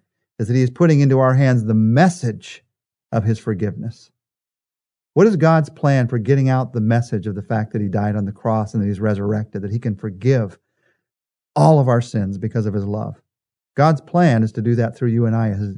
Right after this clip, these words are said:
his followers. So right after saying, "As the Father has sent me, I am sending you," Jesus says, "If you don't go," in essence, he's saying here, "If you don't go, people aren't gonna hear the message.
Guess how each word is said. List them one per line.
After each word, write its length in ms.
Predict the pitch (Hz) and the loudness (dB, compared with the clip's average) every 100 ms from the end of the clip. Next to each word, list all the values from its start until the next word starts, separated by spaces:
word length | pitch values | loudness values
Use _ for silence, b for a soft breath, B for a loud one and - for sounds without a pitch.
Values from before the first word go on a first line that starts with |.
| 160 | -6
his 200 | 113 107 | -4 -4
followers. 540 | - 117 120 95 - _ _ _ _ _ _ | -4 -2 -4 -6 -12 _ _ _ _ _ _
So 100 | 123 | 0
right 280 | 107 135 190 | 4 4 4
after 300 | 208 202 190 | 2 2 0
saying, 480 | 180 175 143 127 123 | 2 2 4 4 0
"As 100 | 110 | -2
the 100 | 113 | -2
Father 400 | 143 147 151 143 | 0 2 2 0
has 240 | 127 123 | -2 -2
sent 240 | 151 139 | -2 0
me, 200 | 135 135 | 0 0
I 180 | 123 127 | 0 0
am 160 | 127 110 | 0 -2
sending 560 | - 165 170 156 123 | 0 4 6 6 4
you," 480 | 117 175 139 101 123 _ _ _ _ | 4 4 4 0 -6 _ _ _ _
Jesus 340 | - 156 151 151 | 2 2 2 4
says, 440 | 151 139 123 - _ _ _ | 4 4 0 -12 _ _ _
"If 160 | 127 123 | -4 2
you 60 | 165 | 4
don't 260 | 214 190 | 4 4
go," 500 | 151 240 143 101 123 - | 6 6 4 2 -4 0
in 80 | 139 | 2
essence, 260 | 175 180 | 2 2
he's 160 | 151 139 | 0 0
saying 220 | 185 190 | 2 4
here, 140 | 135 | 4
"If 100 | 120 | 4
you 100 | 131 | 4
don't 280 | 226 269 196 | 4 4 4
go, 260 | 233 254 165 | 6 6 6
people 260 | 180 180 | 4 2
aren't 160 | 190 185 | 2 2
gonna 120 | 170 | 2
hear 160 | 165 170 | 4 4
the 100 | 139 | 4
message. 420 | 170 185 127 | 2 2 0